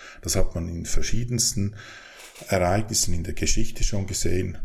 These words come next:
Zum Beispiel Marion Jones, diese, die des Dopings beschuldigt wurde und lange es abgestritten hat und dann irgendwie gegen Meinheit verstoßen hat vor Gericht und dann vor Gericht hingehen musste,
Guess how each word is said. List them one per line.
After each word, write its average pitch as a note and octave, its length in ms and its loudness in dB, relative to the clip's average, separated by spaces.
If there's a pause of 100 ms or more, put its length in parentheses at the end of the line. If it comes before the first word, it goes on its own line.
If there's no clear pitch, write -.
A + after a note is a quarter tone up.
Zum G#2+ 180 2
Beispiel G2+ 540 2
Marion F2+ 480 -4
Jones, G#2 540 -4
diese, F2 280 -8
die F2+ 300 -6
des - 240 2
Dopings G2+ 500 -4
beschuldigt G#2 560 -2
wurde G2 280 0
und E2+ 120 -6
lange F2+ 300 -2
es - 140 -6
abgestritten F#2+ 760 -6
hat F#2+ 240 -4
und F2 240 -8
dann F2 260 -6
irgendwie E2+ 540 -4
gegen E2+ 300 -4
Meinheit F#2+ 540 -4
verstoßen F2+ 540 -4
hat E2 140 -6
vor D#2+ 180 -4
Gericht G#2 360 4
und G2 120 2
dann F2+ 140 0
vor E2 160 -4
Gericht B2 360 0
hingehen B2 420 2
musste, A#2+ 580 -4